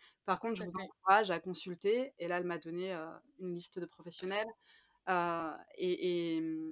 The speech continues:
Speaker 1: et en fait, le diagnostic s'est avéré, euh, s'est, s'est avéré bon. Euh, et ça faisait environ dix ans que j'avais ce, ce mot d'ovaire polykystique, mais qu'on parlait pas de vraie pathologie, pas de syndrome, alors que les symptômes étaient clairement là.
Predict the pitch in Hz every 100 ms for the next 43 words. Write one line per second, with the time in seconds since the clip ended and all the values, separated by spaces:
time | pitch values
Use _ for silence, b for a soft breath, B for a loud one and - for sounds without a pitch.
0 | - 180 160 214 208 170 175 165 175 -
1 | - 175 160 165 185 190 165 156 147 135
2 | 160 - - - - - 170 165 165 165
3 | 156 214 254 b b b b 175 175 170
4 | 180 - 175 - 190 190 220 214 185 175
5 | 180 208 180 208 202 220 _ - 185 180
6 | 190 - 180 165 165 165 165 - _ -
7 | 196 185 214 190 208 202 208 - 214 190
8 | 208 - 247 220 175 180 196 190 208 185
9 | 175 170 190 190 190 190 196 185 202 214
10 | 190 196 185 185 254 220 - b b -
11 | 175 185 - 175 175 175 170 220 175 170
12 | - 180 175 175 185